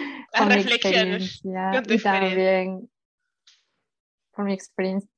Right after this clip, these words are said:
Speaker 2: por experiencia propia y por la experiencia de una amiga que también tiene una relación ya larga en esta,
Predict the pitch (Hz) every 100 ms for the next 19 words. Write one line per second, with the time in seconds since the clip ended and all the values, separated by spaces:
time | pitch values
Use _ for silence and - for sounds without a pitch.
0 | _ - 190 - 190 214 233 220 208 196
1 | 185 190 190 190 - 190 - 214 - _
2 | _ _ _ _ _ _ - - 240 208
3 | - 196 196 208 196 190 190 185 185 185
4 | 196 190 185 190 190 208 - _ _ _
5 | _ 208 196 190 196 196 190 185 - 190
6 | 196 180 190 - - - - - 214 214
7 | 190 185 190 196 190 -